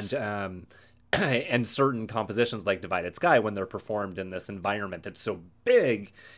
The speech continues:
Speaker 2: it can take on this whole nother meaning. But in this environment, it does kind of, like, you can really feel the beauty of this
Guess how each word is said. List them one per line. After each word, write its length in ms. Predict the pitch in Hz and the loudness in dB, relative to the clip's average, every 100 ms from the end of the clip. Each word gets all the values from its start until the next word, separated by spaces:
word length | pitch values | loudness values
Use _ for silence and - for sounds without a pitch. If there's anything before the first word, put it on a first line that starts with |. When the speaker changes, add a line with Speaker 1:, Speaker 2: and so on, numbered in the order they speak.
| - | -6
Speaker 2:
it 100 | 117 | -2
can 120 | 123 | -2
take 240 | 120 113 | 0 2
on 140 | 107 101 | 2 0
this 120 | 95 | -4
whole 520 | - - 131 117 104 | -8 4 6 6 4
nother 260 | 101 101 90 | 2 -2 -4
meaning. 400 | 92 90 82 78 - - - | -6 -8 -12 -16 -20 -20 2
But 160 | 113 131 | 6 6
in 100 | 135 | 6
this 160 | 147 | 2
environment, 560 | 151 123 120 120 113 101 | 2 4 4 4 0 -2
it 140 | 92 | 0
does 280 | 117 110 101 | 2 4 2
kind 200 | - 98 | -6 -6
of, 120 | 90 | -4
like, 440 | 92 90 90 - - - _ _ - _ _ _ _ _ _ - | -4 -4 -6 -10 -20 -20 _ _ -20 _ _ _ _ _ _ -20
you 100 | - - | -20 -16
can 300 | - 113 98 | -8 -6 2
really 360 | 156 180 104 | 4 4 2
feel 640 | 87 - - - 165 170 104 | -2 -16 -18 -10 -2 0 0
the 100 | 85 | -6
beauty 520 | 90 107 143 120 95 | -8 -2 0 0 -2
of 240 | 90 82 | -6 -6
this 240 | 92 92 | -6 -6